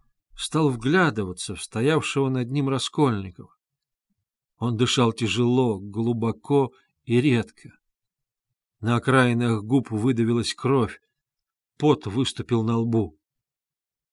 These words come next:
«Боже мой, у него вся грудь раздавлена! Крови-то, крови!» — проговорила она в отчаянии.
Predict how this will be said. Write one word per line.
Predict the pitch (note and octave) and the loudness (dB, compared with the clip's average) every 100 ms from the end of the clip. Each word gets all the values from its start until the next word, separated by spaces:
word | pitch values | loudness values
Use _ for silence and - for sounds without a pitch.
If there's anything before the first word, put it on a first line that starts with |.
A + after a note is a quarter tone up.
| _ _ _ | _ _ _
«Боже | D3 C#3+ F#2+ G#2+ | -2 -2 0 -4
мой, | F#2 D#2 - _ _ _ _ - - | -6 -12 -18 _ _ _ _ -18 0
у | D#3 | 4
него | D3 D3+ D#3 | 8 8 6
вся | - F3 | 4 4
грудь | D3 F3+ G#3 - | 6 8 8 8
раздавлена! | D3+ C3+ E3 E3+ A2 F#2 F2+ _ _ _ - - - | 4 6 6 6 4 -4 -12 _ _ _ -20 -10 4
Крови-то, | A3+ A#3+ G#3+ B2 - - | 8 10 10 8 2 0
крови!» — | - - A3+ B3 F#3 C3 | -2 2 6 6 6 4
проговорила | A#2+ - C3+ B2 C3+ C#3+ C3+ C3+ | -4 -2 0 2 4 4 4 4
она | C3+ C3 | 2 0
в | |
отчаянии. | B2 B2 - B2+ G#2+ G2+ G2 | 0 -2 0 0 0 -4 -12